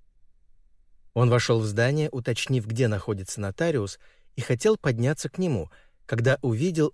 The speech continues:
проходившего мимо молодого человека. Тот остановился и, взглянув на гостя, неожиданно произнёс: «Вы тот самый эксперт Дронго?»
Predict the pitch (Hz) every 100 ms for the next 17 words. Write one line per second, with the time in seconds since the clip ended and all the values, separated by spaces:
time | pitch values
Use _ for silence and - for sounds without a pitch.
0 | - 131 - 113 107 170 - 123 110 117
1 | 110 113 - 120 107 95 92 95 - 98
2 | 92 78 - - _ - _ _ _ _
3 | _ - _ _ 175 156 - 120 110 117
4 | 202 - 170 - 165 127 120 123 156 -
5 | 117 107 196 - 160 143 123 113 180 175
6 | 175 - 160 156 117 90 80 - _ _
7 | _ _ _ - - _ - - - 110
8 | 131 202 190 - 196 196 185 - 143 -
9 | 170 180 - 127 185 262 196